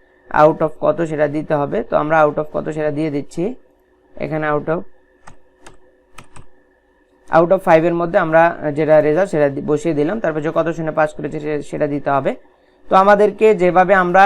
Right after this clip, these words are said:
এসএসসি দিলাম ঠিক একইভাবে আমাদেরকে ইন্টারমিডিয়েট তথ্য পূরণ করতে হবে। তো আমরা এখান থেকে ইন্টারমিডিয়েট তথ্যগুলো দিয়ে দিব। দিয়ে দেওয়ার পরে হচ্ছে আমরা এখান থেকে গ্রুপটা সিলেক্ট করব। গ্রুপ সিলেক্ট করার পরে হচ্ছে আমাদেরকে যাইতে হবে কোথায়,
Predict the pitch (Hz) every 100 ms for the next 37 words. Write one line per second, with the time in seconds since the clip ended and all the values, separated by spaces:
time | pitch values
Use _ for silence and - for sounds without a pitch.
0 | 208 165 170 190 180 208 180 160 180 233
1 | 214 208 175 185 220 151 156 202 160 156
2 | 185 196 185 175 156 185 165 151 196 208
3 | 220 190 160 135 139 - - _ _ _
4 | - 185 202 190 196 190 190 196 202 202
5 | 202 190 180 175 165 175 165 165 160 156
6 | 147 147 190 294 - _ _ _ _ _
7 | _ - - - - - _ - - -
8 | - - - _ _ - - _ - -
9 | - _ _ _ _ _ _ - 156 190
10 | 190 185 185 185 185 190 175 170 175 175
11 | 160 170 175 - 180 180 170 165 - 151
12 | 135 185 285 - - 156 165 170 170 156
13 | 156 165 160 156 156 151 147 147 151 -
14 | 156 147 151 - 143 147 147 143 143 147
15 | - 180